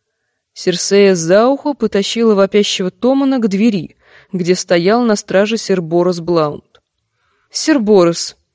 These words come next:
его величество забывается. Извольте проводить его в спальню и вызовите к нему Пейта. Я хочу, чтобы на сей раз Томан собственноручно высек этого мальчика до крови. Буди его величество откажется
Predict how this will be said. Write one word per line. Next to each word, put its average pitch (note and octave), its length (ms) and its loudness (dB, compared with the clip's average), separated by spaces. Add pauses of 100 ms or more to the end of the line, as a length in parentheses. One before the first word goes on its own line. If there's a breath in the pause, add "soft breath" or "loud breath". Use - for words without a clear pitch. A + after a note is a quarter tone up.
(160)
его A#3+ 260 2
величество C4+ 500 2
забывается. G#3 880 2 (680)
Извольте C#4+ 460 2
проводить B3+ 520 0
его A#3+ 160 2
в A3 60 -4
спальню B3+ 640 0 (460 soft breath)
и A3 140 4
вызовите D4 480 2
к - 40 -20
нему C#4 240 2
Пейта. E3 640 -2 (680)
Я G3+ 240 0
хочу, - 540 -6 (400 soft breath)
чтобы C4 300 0
на D#4 140 2
сей E4+ 300 0
раз F#3 260 0
Томан C4+ 340 -4
собственноручно C#4 1080 0
высек G#3 380 -2
этого F#3+ 280 0
мальчика F3 520 0
до A#3+ 160 2
крови. D#3+ 540 -2 (1000)
Буди C4+ 400 2
его B3 320 2
величество A3+ 640 2
откажется G#3+ 800 0